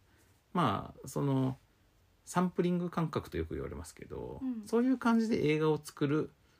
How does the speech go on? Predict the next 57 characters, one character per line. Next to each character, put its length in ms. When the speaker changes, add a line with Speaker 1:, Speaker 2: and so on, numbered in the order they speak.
Speaker 1:
の 80
の 160
一 180
派 140
み 100
た 100
い 60
な 100
の 160
が、 400
九 220
十 220
年 240
代 260
に、 320
そ 160
の 80
タ 140
ラ 100
ン 120
テ 160
ィ 60
ー 40
ノ 80
っ 40
て 60
い 120
う 120
ね、 260
Speaker 2:
う 60
ん。 240
Speaker 1:
ま 220
あ、 60
有 180
名 120
な 80
監 180
督 160
が 60
い 60
ま 100
す 100
け 100
ど、 280
Speaker 2:
う 20
ん 40
う 20
ん。 440
Speaker 1:
タ 100
ラ 80
ン 120
テ 100
ィ 60
ー 20
ノ 100
以 120
降 360